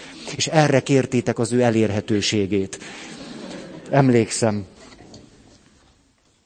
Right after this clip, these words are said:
Na. Jó.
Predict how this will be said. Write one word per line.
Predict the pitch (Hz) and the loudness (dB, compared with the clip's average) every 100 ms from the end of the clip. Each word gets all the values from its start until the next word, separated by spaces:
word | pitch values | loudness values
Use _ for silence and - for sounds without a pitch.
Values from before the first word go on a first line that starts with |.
| _ _ _ _ _ _ _ _ _ _ _ - - - _ | _ _ _ _ _ _ _ _ _ _ _ -20 -20 -20 _
Na. | 113 113 113 107 101 - - _ _ _ _ _ _ _ _ - - - | -6 -2 0 -2 -4 -14 -20 _ _ _ _ _ _ _ _ -20 -12 2
Jó. | 127 - | 4 4